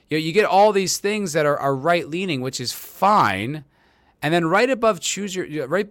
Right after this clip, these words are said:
above choose your membership, there's a, the leftist tears Tumblr. So basically, by joining this site,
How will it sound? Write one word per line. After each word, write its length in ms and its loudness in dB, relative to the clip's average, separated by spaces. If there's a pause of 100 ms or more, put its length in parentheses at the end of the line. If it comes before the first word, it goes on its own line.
above 360 0
choose 200 -8
your 120 -6
membership, 400 -4
there's 180 -2
a, 120 -2
the 180 -6
leftist 580 -2
tears 640 -6
Tumblr. 560 -8 (200)
So 200 4
basically, 520 0
by 200 -4
joining 400 -4
this 180 -6
site, 580 -2